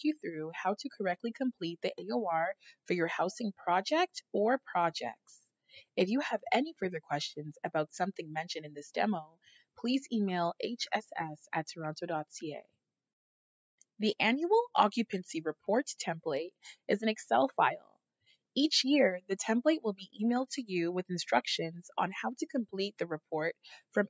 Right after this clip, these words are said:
H S S at toronto dot C A. It is important to use the template included in the email each year, as this will be the most updated version. Upon opening it, you will see three tabs located at the bottom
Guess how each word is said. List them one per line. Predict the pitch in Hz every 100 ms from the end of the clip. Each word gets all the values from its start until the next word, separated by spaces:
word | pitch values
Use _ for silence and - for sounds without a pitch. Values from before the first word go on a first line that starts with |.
| -
H | 311 -
S | - - -
S | 180 170 -
at | - -
toronto | 175 165 160
dot | 151 143 -
C | - 143
A. | 139 - _ _ _ _ _ _ - - _ -
It | 220
is | 214
important | 202 - 262 277 320
to | 240
use | 202 196
the | 170
template | - 175 165 165
included | - 175 - 233 262
in | -
the | 185 - 185
email | 170 160 160
each | 160 -
year, | 220 220 180 _ _ - - _ -
as | 190
this | 220 -
will | 240
be | 202
the | 185
most | 165 185 254 - -
updated | 185 - 175 180 180
version. | 147 147 - 240 _ _ _ _ _ _ _ _ _ _ - - _
Upon | - - - 320 415
opening | 208 254 233 170 156
it, | 151 - _ _ _
you | 208 247
will | 330
see | - 220 -
three | 202 240
tabs | - 190 160 160 -
located | 160 175 170
at | 175 -
the |
bottom | 151 156 180 247